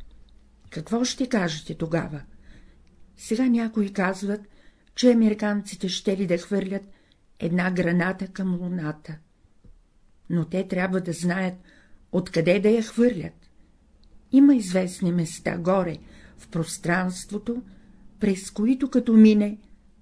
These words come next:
гранатата ще се разтопи. Пространството е пълно с такава електрическа енергия, каквато никой човешки ум не може да си представи. Сега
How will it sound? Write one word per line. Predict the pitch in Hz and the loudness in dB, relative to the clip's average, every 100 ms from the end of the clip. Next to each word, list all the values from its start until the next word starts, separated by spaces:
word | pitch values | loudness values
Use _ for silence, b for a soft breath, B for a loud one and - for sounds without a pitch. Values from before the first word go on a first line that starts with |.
| - | -10
гранатата | - 170 180 185 214 208 - 196 | -2 0 2 0 -2 -6 -12 -12
ще | 196 - 185 | -12 -10 -10
се | 180 202 180 | -6 -6 -6
разтопи. | 175 - 190 180 147 143 _ _ _ - - - _ _ _ - - | -8 -8 -10 -8 -12 -14 _ _ _ -20 -20 -20 _ _ _ -20 -8
Пространството | 170 165 - 185 196 196 - - 185 180 180 b b b b | -6 -6 -6 -4 -4 -6 -10 -12 -10 -8 -8 b b b b
е | 185 190 | 0 0
пълно | 190 208 254 247 254 | 4 4 6 6 4
с | 247 | 0
такава | - 220 208 196 185 190 - - | -4 -2 -2 -4 -4 -8 -12 -6
електрическа | 180 165 - - 240 - 196 185 - 180 175 | -4 -4 -6 -4 -4 -4 -10 -10 -8 -8 -6
енергия, | 170 165 170 151 175 - b b b b | -6 -6 -8 -8 -12 -12 b b b b
каквато | 220 214 220 220 208 | -4 0 0 2 6
никой | 214 254 247 247 | 6 6 4 0
човешки | 240 - 226 214 - - 202 | 0 -2 0 0 -2 -4 -2
ум | 190 185 185 b b b b - | 0 -2 -6 b b b b -6
не | 170 165 | -2 -2
може | 170 190 214 220 | 0 0 0 -4
да | 190 190 | -6 -8
си | - 175 | -10 -10
представи. | 165 151 - - - 139 143 147 131 - - - - - - - - - - | -10 -12 -14 -16 -10 -10 -10 -14 -20 -20 -20 -20 -20 -20 -20 -20 -20 -20 -20
Сега | - 170 165 190 | -8 -6 -4 -6